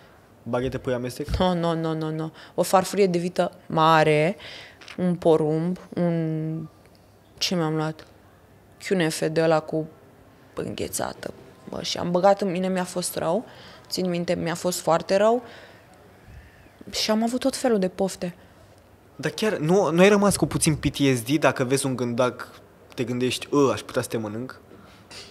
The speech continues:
Speaker 2: Nu, drecu. Eu am și spus-o și o spun mereu. Acolo măcar am stat cu gândași de dominicană, mai sofi-, sofisticați. Nu cu gândași de bucătărie.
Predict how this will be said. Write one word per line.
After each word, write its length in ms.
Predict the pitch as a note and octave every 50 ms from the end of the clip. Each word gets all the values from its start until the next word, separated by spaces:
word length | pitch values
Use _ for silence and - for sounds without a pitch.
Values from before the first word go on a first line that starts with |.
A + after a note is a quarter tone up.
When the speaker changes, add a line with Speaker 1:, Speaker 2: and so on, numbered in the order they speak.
| - - - - - - - - G3
Speaker 2:
Nu, 300 | G#3 G#3 G3+ A3 C#4 D#4
drecu. 560 | A#3+ F#3 F#3+ G#3+ A#3 - - - F3+ E3+ E3+ F3+ F3 - - - - - - -
Eu 160 | - A3+ A#3+ A3+
am 100 | A3 A3+
și 160 | A3 - C4
spus-o 380 | - - - C4 - - G#3
și 120 | G3 - G#3
o 40 | G3+
spun 260 | - - - G#3 G3+
mereu. 380 | G3 F#3+ F#3+ G3 F3+ E3 E3+ F3 - - - - - - -
Acolo 340 | - A#3 - - C#4+ C#4
măcar 260 | C#4+ D4+ C#4+ - C4 B3+
am 120 | B3 A3+
stat 280 | G#3+ - - A#3 A#3 -
cu 360 | - G3+ G3+ F#3+ F#3 F3+ E3+ - - E3
gândași 400 | E3+ F#3+ F#3+ F#3+ F#3+ G3+ G#3+ G#3
de 80 | G#3 F#3+
dominicană, 680 | E3+ E3 E3+ E3+ F3 F3 F3 - - G3 F3 D#3+ E3
mai 200 | D#3+ E3 D#3+ F3
sofi-, 480 | F3+ - F#3+ D#3+ - - F#3+ - F#3+ - - - F#3 F3 -
sofisticați. 840 | - - F3 - F#3 F3+ - - G3 - - G3+ E3 D#3+ - - - - - - - - - - - - -
Nu 180 | - A3+ B3
cu 160 | A#3+ - G#3+ G3
gândași 420 | E3+ E3+ E3 D#3 - F3 F#3 F#3+
de 80 | F3+ E3+
bucătărie. 720 | E3+ D#3+ - E3+ D#3+ D#3+ - D#3+ D#3+ E3+ D#3 C#3 C#3+ D3